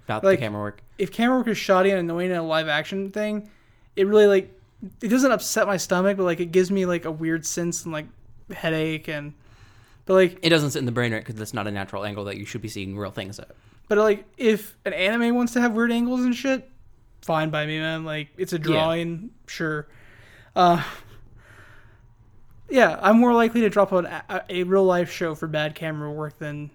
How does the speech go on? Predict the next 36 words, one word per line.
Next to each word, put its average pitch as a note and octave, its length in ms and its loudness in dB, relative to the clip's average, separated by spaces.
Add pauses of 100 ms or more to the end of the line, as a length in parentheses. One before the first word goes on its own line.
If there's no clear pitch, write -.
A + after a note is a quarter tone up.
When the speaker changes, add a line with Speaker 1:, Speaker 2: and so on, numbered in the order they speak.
Speaker 1:
Yeah. B2+ 240 -2 (560)
I E3 60 -2
just F#3 180 -10
don't G3 180 -2
understand E3+ 320 -4
people D3+ 160 -6
who C#3 140 -8
care, D#3 400 -8
who C#3+ 180 -6
complain D3 300 -6
so D3 80 -8
much C#3+ 100 -6
about C#3 160 -6
character C#3+ 240 -4
design. B2+ 240 -6
It's A#2+ 100 -10
just B2+ 100 -12
like, A#2+ 120 -12 (480)
"But C3+ 200 -10
did C3+ 280 -10
you B2 100 -4
like C3+ 280 -6
the A2 120 -2
story?" D3+ 520 -4
"Yeah, G#3+ 240 -2
I G3+ 40 -2
liked G#3 200 -4
the - 60 -12
story." F3+ 320 -8 (760)
Then F3+ 160 -12
why G#3 180 -8
does B3 200 -8
it B3+ 80 -8
really A3+ 260 -6
matter A#3+ 340 -6
that C#4 160 -4